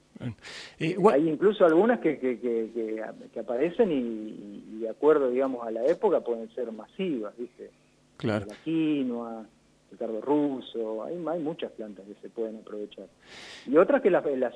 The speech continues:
Speaker 2: encontrás en forma más localizada, que no, por ahí no ocupan una superficie tan grande,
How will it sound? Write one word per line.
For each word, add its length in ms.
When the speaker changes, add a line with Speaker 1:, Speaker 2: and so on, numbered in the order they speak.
Speaker 2:
encontrás 500
en 120
forma 320
más 160
localizada, 880
que 100
no, 340
por 140
ahí 80
no 120
ocupan 340
una 140
superficie 560
tan 180
grande, 440